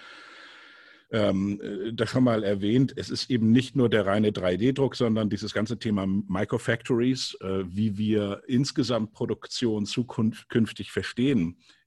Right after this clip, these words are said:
ähm, wie das, ähm, wo tatsächlich diese Umbrüche sind von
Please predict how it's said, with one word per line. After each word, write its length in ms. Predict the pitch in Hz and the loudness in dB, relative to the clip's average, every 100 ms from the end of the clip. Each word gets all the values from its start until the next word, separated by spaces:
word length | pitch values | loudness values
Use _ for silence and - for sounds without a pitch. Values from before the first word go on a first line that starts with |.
| _ | _
ähm, 480 | 90 82 80 80 78 _ | -8 -6 -6 -8 -10 _
wie 840 | - - - - - - 92 90 104 | -18 -16 -16 -18 -18 -14 -12 -8 0
das, 400 | 110 - - - | 0 0 -8 -8
ähm, 840 | 98 92 92 92 92 90 90 87 - 85 90 | -6 -4 -4 -4 -4 -6 -6 -8 -10 -12 -12
wo 300 | 95 110 147 | 0 4 4
tatsächlich 640 | - 120 117 123 110 107 | 4 -2 0 -4 -2 -6
diese 320 | - 104 110 95 | -4 -4 -2 2
Umbrüche 600 | 147 156 139 131 123 110 | 4 4 4 2 2 0
sind 360 | 107 101 98 | 2 0 -2
von 340 | - 98 90 | -2 -2 -2